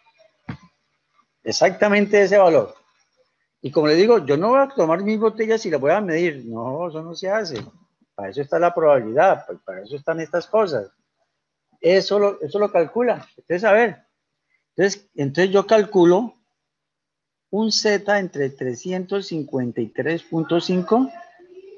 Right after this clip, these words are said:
y entre trescientos cincuenta y cuatro punto cinco, ¿sí ve? Cinco décimas antes, cinco décimas después.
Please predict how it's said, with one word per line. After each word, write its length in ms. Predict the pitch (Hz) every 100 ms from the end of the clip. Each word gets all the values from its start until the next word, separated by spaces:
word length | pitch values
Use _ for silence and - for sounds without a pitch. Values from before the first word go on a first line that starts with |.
| 466 480 _ _ _ _ _ _ _
y 100 | -
entre 260 | 143 135 139
trescientos 680 | 120 131 - 156 151 185 170
cincuenta 440 | 147 147 127 127
y 40 |
cuatro 360 | - 131 139 151
punto 320 | 156 147 151
cinco, 320 | 143 143 -
¿sí 160 | 104 139
ve? 160 | 185 208 _ _ _ _ _ _ _ _ _ _ _ _
Cinco 460 | _ - 226 220 233
décimas 480 | 214 - 214 185 180
antes, 400 | 180 180 254 - _ _ _ _ _ _ _ _
cinco 480 | - - 226 214 220
décimas 400 | 208 214 202 180
después. 600 | 165 - 208 120 -